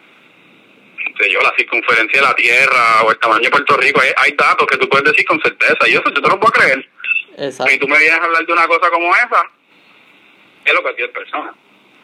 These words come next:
Speaker 2: Sí.
Speaker 1: Pues, eso son cosas que tú no puedes, tú no puedes dar, o sea, <clears throat> a mi entender, creo que nos, nos beneficia más como sociedad y como civilización no darle credibilidad, no darle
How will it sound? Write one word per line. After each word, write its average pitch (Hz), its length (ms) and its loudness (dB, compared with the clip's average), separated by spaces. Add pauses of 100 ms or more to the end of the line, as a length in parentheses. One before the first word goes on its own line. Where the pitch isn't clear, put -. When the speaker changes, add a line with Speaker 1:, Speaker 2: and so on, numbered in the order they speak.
(640)
Speaker 2:
Sí. - 160 -6
Speaker 1:
Pues, 120 200 0 (200)
eso 151 340 -2
son 175 140 -4
cosas 247 260 2
que 208 120 0
tú 160 120 -12
no 170 120 -6
puedes, 202 420 -2
tú 170 120 -12
no 320 100 -2
puedes 165 300 0
dar, 151 120 -4
o 139 260 -6
sea, 127 140 0 (220)
<clears throat> - 260 -2
a 156 60 2
mi 160 100 0
entender, 160 500 -2 (440)
creo 135 240 0
que 147 280 -4
nos, 127 220 -8 (140)
nos 135 160 -2
beneficia 143 500 -2
más 147 160 0
como 139 240 -8
sociedad 131 380 0
y 135 60 -2
como 139 240 -10
civilización 131 760 -2 (340)
no 147 120 2
darle 147 260 2
credibilidad, 139 680 0
no 120 100 -8
darle 139 220 0